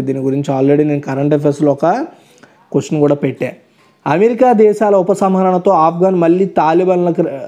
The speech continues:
వశమైందని మనందరికీ తెలుసు. వాళ్ళు టేక్ ఓవర్ చేసుకున్నారు కంట్రీ మొత్తం. వారి ప్రేరేపిత ఉగ్ర సంస్థల నుంచి పొరుగు దేశాల ముప్పును ఎదుర్కొంటున్నాయి. అంటే వాళ్ళు కొన్ని, ఈ తాలిబాన్లు కొన్ని ఉగ్ర సంస్థలకు హెల్ప్ చేస్తున్నారు ఇండైరెక్ట్గా.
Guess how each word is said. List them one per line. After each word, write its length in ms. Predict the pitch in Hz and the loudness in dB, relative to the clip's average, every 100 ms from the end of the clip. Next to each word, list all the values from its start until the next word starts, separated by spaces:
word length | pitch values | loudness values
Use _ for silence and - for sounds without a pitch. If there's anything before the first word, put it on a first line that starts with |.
| - | -6
వశమైందని 560 | 147 139 156 151 147 165 | -6 -2 0 2 2 0
మనందరికీ 480 | 165 147 147 160 151 | 0 0 2 2 4
తెలుసు. 280 | 143 139 | 2 0
వాళ్ళు 440 | 139 139 139 143 143 - | -2 0 2 2 0 -2
టేక్ 200 | 156 151 | -2 2
ఓవర్ 120 | 151 | 2
చేసుకున్నారు 540 | 143 139 - 139 131 131 | 2 -2 -4 -10 -10 -10
కంట్రీ 260 | 139 135 135 131 | -10 -8 -8 -8
మొత్తం. 220 | - - _ _ _ - - _ 185 | -14 -20 _ _ _ -20 -20 _ 0
వారి 200 | 202 202 | 2 2
ప్రేరేపిత 580 | 202 202 240 233 233 | 4 4 4 0 2
ఉగ్ర 280 | 214 180 196 | 2 4 0
సంస్థల 360 | 196 196 185 190 | 2 -2 0 0
నుంచి 240 | 180 180 | 2 0
పొరుగు 300 | 190 175 185 | 2 4 4
దేశాల 340 | 185 175 180 165 | 4 2 2 2
ముప్పును 340 | 165 151 180 | 0 0 0
ఎదుర్కొంటున్నాయి. 520 | 147 151 156 139 143 | 2 0 0 -2 -4
అంటే 380 | 143 160 156 196 - _ _ - _ _ | 0 0 0 -6 -18 _ _ -20 _ _
వాళ్ళు 240 | 165 170 175 | 2 2 2
కొన్ని, 480 | 180 180 190 190 180 165 175 | 0 2 2 2 0 0 2
ఈ 40 | 170 170 165 160 147 160 | 4 6 6 4 2 -2
తాలిబాన్లు 720 | 151 208 214 214 220 196 185 | 2 2 2 2 4 4 2
కొన్ని 380 | 180 170 160 151 - - - _ | 0 2 0 -2 -10 -20 -20 _
ఉగ్ర 260 | 151 156 202 | -2 2 0
సంస్థలకు 500 | 208 196 190 196 196 | 0 -2 0 0 2
హెల్ప్ 280 | 165 180 214 | 0 0 0
చేస్తున్నారు 440 | 180 160 147 123 - _ _ - _ _ _ | 0 0 -6 -6 -14 _ _ -20 _ _ _
ఇండైరెక్ట్గా. 680 | 151 160 165 151 143 135 | -2 2 2 0 -4 -8